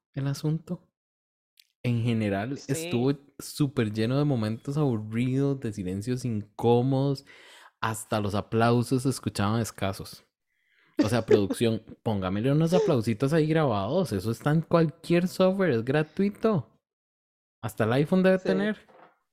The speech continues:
Speaker 1: No, yo no
Speaker 2: Sí.
Speaker 1: entendí, no entendí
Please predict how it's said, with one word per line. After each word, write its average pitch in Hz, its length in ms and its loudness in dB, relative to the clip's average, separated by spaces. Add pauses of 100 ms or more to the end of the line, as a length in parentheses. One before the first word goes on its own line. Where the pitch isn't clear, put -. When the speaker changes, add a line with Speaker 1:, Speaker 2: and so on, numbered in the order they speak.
(1200)
Speaker 1:
No, 101 200 -10
yo 101 220 -2
no 101 60 2
Speaker 2:
Sí. 107 40 2
Speaker 1:
entendí, 117 500 0
no 117 420 2
entendí 104 680 -2